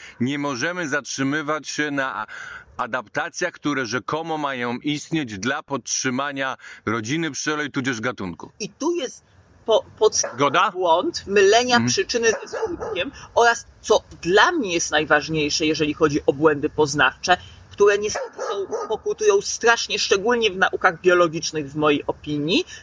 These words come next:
Speaker 2: to powoływanie się na to, że organizmy, które zajmują się swoimi podstawowymi potrzebami, zajmują się też systemami, budują systemy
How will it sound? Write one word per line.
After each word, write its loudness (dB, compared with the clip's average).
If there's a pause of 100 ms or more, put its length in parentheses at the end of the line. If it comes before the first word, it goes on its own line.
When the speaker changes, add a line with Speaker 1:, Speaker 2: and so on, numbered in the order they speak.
(220)
Speaker 2:
to -4 (360)
powoływanie 4
się 0
na 4
to, -2
że 2 (280)
organizmy, 0 (280)
które 2 (320)
zajmują 2
się 0 (220)
swoimi -10
podstawowymi -4
potrzebami, 0 (220)
zajmują -4
się -2 (100)
też -6
systemami, 2 (240)
budują 2
systemy 0